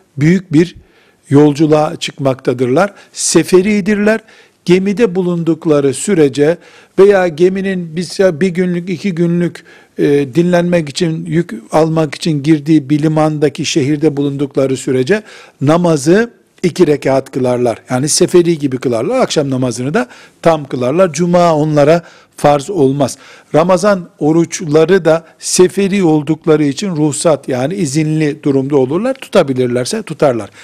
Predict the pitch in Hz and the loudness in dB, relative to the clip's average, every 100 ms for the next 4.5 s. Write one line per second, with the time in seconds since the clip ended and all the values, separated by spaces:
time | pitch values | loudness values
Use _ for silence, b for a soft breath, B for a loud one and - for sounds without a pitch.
0 | B 254 233 180 113 - - _ _ _ | B 2 4 0 -6 -12 -18 _ _ _
1 | _ _ _ _ B B B B B B | _ _ _ _ B B B B B B
2 | B B 175 220 262 262 175 196 196 180 | B B 2 2 0 -10 -6 -4 -2 0
3 | 175 226 185 170 170 - 175 170 156 160 | 0 0 0 0 0 0 0 2 0 0
4 | 160 151 139 147 | 0 0 0 0